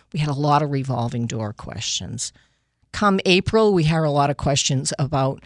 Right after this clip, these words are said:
the statements of financial interest disclosures that you and I already talked about.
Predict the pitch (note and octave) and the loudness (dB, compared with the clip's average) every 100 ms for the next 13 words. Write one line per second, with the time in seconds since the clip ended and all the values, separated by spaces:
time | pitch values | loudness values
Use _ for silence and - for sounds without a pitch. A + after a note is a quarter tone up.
0 | - _ _ _ - C#3+ - E3 C#3+ C#3 | -20 _ _ _ 0 2 2 0 0 -2
1 | C#3 C#3+ C3 B2+ - C3+ C#3+ - A#2 - | -2 0 0 0 0 0 -2 -2 -4 -4
2 | C#3 - B2+ A#2+ C#3 A#2+ C3+ - C3+ B2 | -2 -4 -4 -4 -4 -6 -6 -4 -2 0
3 | B2 B2 B2 A#2+ B2 - C3 A2+ - - | 0 0 -2 -4 -4 -4 -4 -6 -8 -6
4 | G2+ A2+ | -6 -6